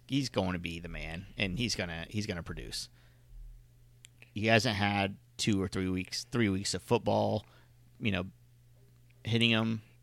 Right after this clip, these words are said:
He's good to go. I'm excited. It is a Thursday night game, which is, eh,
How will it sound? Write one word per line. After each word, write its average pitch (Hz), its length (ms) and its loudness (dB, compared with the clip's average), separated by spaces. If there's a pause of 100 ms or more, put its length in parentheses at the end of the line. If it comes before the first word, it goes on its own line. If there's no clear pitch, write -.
(160)
He's - 200 -8
good 80 160 -10
to 73 40 -14
go. 71 120 -12 (1080)
I'm 90 120 -2
excited. 80 420 -8 (720)
It 120 100 10
is 120 140 10
a 110 60 8
Thursday 104 300 6
night 92 180 0
game, 85 260 -2
which 92 200 -4
is, 90 200 -6
eh, 87 240 -2